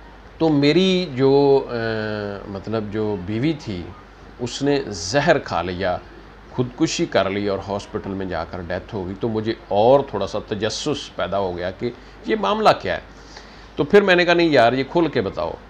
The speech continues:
वो बंदा ना जी लेटा हुआ था, तो ज़रा सीधा होके बैठ गया और वो आंखों में उसके पानी आ गया और उसने अब वो story अपनी शुरू से start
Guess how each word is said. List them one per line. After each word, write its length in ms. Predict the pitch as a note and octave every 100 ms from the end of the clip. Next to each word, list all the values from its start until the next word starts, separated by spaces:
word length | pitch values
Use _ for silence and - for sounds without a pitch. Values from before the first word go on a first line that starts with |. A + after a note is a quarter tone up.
| - - - -
वो 100 | -
बंदा 300 | F3+ F#3 G3
ना 140 | F3+ F3
जी 200 | E3 E3
लेटा 300 | C3+ A#2+ D#3+
हुआ 260 | D3 A2
था, 160 | G#2 A#2+
तो 180 | A2+ A#2
ज़रा 200 | A#2 A2
सीधा 400 | - - C#3 C#3+
होके 280 | B2 G2+ G#2
बैठ 300 | F#2 F2 G#2
गया 340 | G2 G#2 F#2+
और 160 | F#2 F#2+
वो 400 | F#2 G#2 G2+ F2
आंखों 340 | G#2 G#2+ B2+
में 140 | A#2 G#2
उसके 300 | G2 - A#2
पानी 580 | - - A2 A2+ D#3+ D3+
आ 180 | F#2
गया 220 | F2 G2 G2
और 120 | G2
उसने 340 | F#2+ - G#2+
अब 140 | G2 F#2
वो 220 | G2 G2+
story 460 | G2+ - G#2+ A2+ A2+
अपनी 380 | F#2+ F#2+ F#2 F2+
शुरू 260 | C3+ B2+
से 160 | G#2 F#2+
start 360 | - G2 F2+